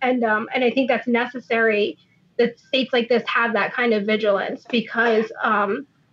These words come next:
it, it, what happens here is eventually coming to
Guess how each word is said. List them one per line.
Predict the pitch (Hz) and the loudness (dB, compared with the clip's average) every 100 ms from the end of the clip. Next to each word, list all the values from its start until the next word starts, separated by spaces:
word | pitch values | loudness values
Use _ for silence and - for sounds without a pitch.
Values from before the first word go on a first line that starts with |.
| _ | _
it, | 294 208 _ - | -2 -2 _ -2
it, | 294 208 247 _ _ - 311 | -2 -2 -10 _ _ -6 2
what | 226 311 | 4 4
happens | - 330 349 349 302 | 2 0 2 2 2
here | - 277 240 214 - | 0 2 4 2 2
is | 277 233 | -2 0
eventually | 233 214 294 311 311 294 - | 0 2 2 2 0 -2 -2
coming | 262 247 226 | -2 0 0
to | 226 | -2